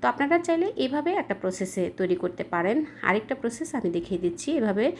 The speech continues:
আমি, আহ, সব উপকরণ ঠিক রেখে শুধু এখানে তালের জুসটা স্কিপ করে নিয়ে আমি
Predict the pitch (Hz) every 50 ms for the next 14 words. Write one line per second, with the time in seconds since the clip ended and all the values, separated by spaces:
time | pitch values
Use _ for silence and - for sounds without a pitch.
0 | 359 359 359 - - - - 214 208 196 190 180 - - - - - - - 196
1 | 190 180 180 180 180 180 - - - - - 214 190 190 190 - - - - -
2 | 226 208 - 190 - 202 185 175 170 - - - 226 220 - 220 214 214 - -
3 | 359 403 - - 233 208 196 233 240 214 220 208 185 180 180 180 - 185 170 170
4 | 180 175 175 175 - - - - - - - - - 180 196 196 190 - - -
5 | 220 302 403 - - - - - - - - 160 - - - 170 - - - 180
6 | 180 175 175 185 226 359 453 440 339 202 185 175 175 170 175 -